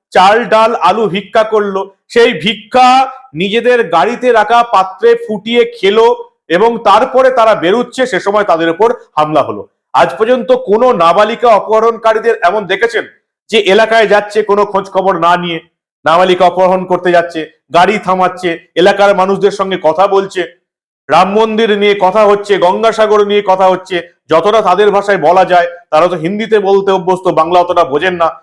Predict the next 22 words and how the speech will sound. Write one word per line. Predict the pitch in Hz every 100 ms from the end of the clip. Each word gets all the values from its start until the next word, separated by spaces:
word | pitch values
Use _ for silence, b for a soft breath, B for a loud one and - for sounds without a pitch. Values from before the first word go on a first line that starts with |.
| _ -
তারপর | 160 180 190 196
তাদের | 185 190 196
কাছ | 202
থেকে | 202 202
ভিক্ষা | 143 175 - 202
নিয়ে | 202 202 202
ভিক্ষার | 165 175 - 196 190
চাল | 180 175
ডাল | 180 196
আলু | 196 180 196 -
ফুটিয়ে | 180 180 208 214 - -
খাচ্ছে, | 190 - - 160 - _ _
তাদের | - 175 214
বিরুদ্ধে | 196 214 196 208
হচ্ছে | - 220
নাবালিকা | 156 170 185 180
অপহরণের | 175 165 170 165 165 139
অভিযোগ। | 131 117 104 _ _ _
কেউ | - 220
বিশ্বাস | 226 214 240 233
করবে? | 220 185 123 - _ _ _ _ _ -
আসলে | 156 - 269 233 170 196